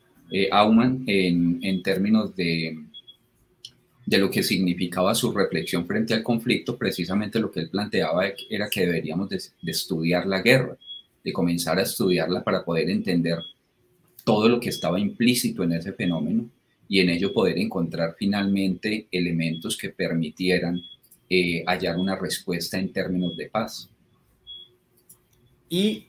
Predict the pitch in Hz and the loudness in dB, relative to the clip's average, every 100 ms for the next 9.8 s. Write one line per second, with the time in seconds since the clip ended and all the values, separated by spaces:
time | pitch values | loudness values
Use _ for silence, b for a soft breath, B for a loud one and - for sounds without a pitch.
0 | _ 135 139 147 156 160 165 170 - - | _ 2 4 6 6 8 8 6 0 -6
1 | 156 156 156 156 160 160 135 127 123 143 | 2 6 8 8 4 2 0 -2 -2 -4
2 | 160 131 110 104 _ _ _ _ _ _ | -2 -2 -2 -6 _ _ _ _ _ _
3 | _ _ _ 123 127 147 147 139 131 127 | _ _ _ -4 0 4 4 4 2 0
4 | 123 _ _ - - 117 113 123 120 120 | -4 _ _ -20 -12 -8 -4 -2 -2 -2
5 | 110 98 95 b b b b _ - 107 | -2 -4 -10 b b b b _ -14 -10
6 | 110 110 107 107 - 107 104 117 _ _ | -8 -6 -4 -2 -2 -2 -4 -8 _ _
7 | _ _ - - 127 127 123 120 - - | _ _ -18 4 6 8 6 4 0 -10
8 | _ _ _ _ 127 123 117 131 131 143 | _ _ _ _ -4 -2 0 0 2 2
9 | 165 127 117 113 113 127 - | 4 4 4 2 2 2 0